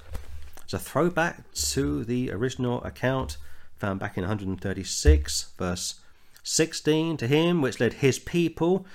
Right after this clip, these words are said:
through the wilderness." How long? Forty years. "For his mercy endureth forever." And back to Psalm, uh, back to Revelation twelve, and again verse, uh, fourteen.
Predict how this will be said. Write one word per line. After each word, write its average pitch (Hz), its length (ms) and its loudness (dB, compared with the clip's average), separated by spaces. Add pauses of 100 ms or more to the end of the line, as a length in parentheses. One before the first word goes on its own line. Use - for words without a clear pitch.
(100)
through 123 260 6
the 113 180 4
wilderness." 151 680 4
How 139 120 2
long? 151 220 2
Forty 98 420 0
years. 117 400 2 (400)
"For 120 120 0
his 104 140 2
mercy 147 400 6
endureth 127 420 4
forever." 139 480 2 (600)
And 95 100 -10
back 110 180 -2
to 92 60 -6
Psalm, 113 440 2 (200)
uh, 95 140 -4
back 104 180 -2
to 107 60 -4
Revelation 107 720 0 (1040)
twelve, 127 520 2 (680)
and 104 160 2
again 113 380 2
verse, - 720 -2 (120)
uh, 104 340 0 (240)
fourteen. 147 800 2